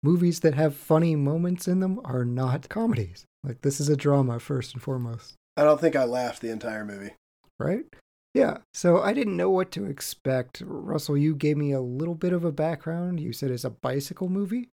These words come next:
Speaker 1: which is like, "All right, where, where's this going to go?" So I was looking forward to it. It, it's put in sports. I, I'm not sure where I would,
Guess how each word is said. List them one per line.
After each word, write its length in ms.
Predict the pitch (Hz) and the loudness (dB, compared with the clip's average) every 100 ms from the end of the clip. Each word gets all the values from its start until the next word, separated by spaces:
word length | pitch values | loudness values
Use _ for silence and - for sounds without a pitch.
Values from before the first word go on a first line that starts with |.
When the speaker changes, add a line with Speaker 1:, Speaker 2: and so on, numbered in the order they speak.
| _ _ _ | _ _ _
Speaker 1:
which 360 | 123 123 - - _ | -8 -8 -10 -20 _
is 100 | - | -12
like, 200 | 123 123 | -10 -8
"All 140 | 131 | -4
right, 240 | 170 147 240 349 | 0 0 -2 -8
where, 380 | 180 131 139 220 _ | -4 0 -2 -4 _
where's 400 | 131 147 165 147 | 0 2 2 0
this 300 | 135 156 - | 0 0 0
going 360 | - 131 120 120 | -2 0 0 0
to 100 | 117 | -2
go?" 440 | 123 123 185 233 _ - | -4 -4 -4 -8 _ -8
So 180 | 143 | 0
I 120 | 139 147 | 4 4
was 180 | 156 | 4
looking 260 | 170 185 220 | 2 0 -4
forward 400 | - 131 127 135 | -4 -4 -2 -4
to 200 | 156 180 | -2 -2
it. 140 | 196 | 0
It, 200 | 135 135 - - | 0 0 -4 -10
it's 240 | 127 - | -8 -8
put 260 | _ 147 160 | _ 0 2
in 140 | 156 | 2
sports. 540 | 139 - 139 196 277 | -2 -4 0 0 -2
I, 80 | - - - | -8 -10 -10
I'm 160 | 175 | -4
not 160 | 247 247 | -2 -2
sure 220 | - 233 | -4 -4
where 520 | 170 135 127 185 233 | -4 -2 -2 -2 -2
I 80 | 214 | -2
would, 260 | 165 151 | 0 -2